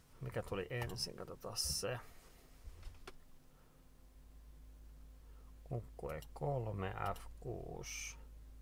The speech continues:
Lähetti F kolme. Lyönti, lyönti, lyön tonne. Lyönti kunkulla.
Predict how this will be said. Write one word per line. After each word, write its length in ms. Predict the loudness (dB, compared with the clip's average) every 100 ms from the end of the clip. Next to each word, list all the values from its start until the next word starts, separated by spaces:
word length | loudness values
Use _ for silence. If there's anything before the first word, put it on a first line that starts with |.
| -10 -10 -10 -10 -10 -10 -10 -10 -8 -4 0
Lähetti 420 | 0 0 -2 0 0
F 80 | -2 0
kolme. 540 | 4 6 6 2 0 -2 -8 -10 -10 -10 -10 -10 -4 0 2 0 -4 -4 -6 -6 -8 -10 -2
Lyönti, 380 | 2 2 4 6
lyönti, 440 | 6 6 4 2 0 4
lyön 720 | 8 8 8 6 2 0 -2 0
tonne. 460 | 0 0 0 -2 -2 -8 -4
Lyönti 360 | 0 0 0 -4
kunkulla. 680 | -2 -2 -2 -2 -2 0 -2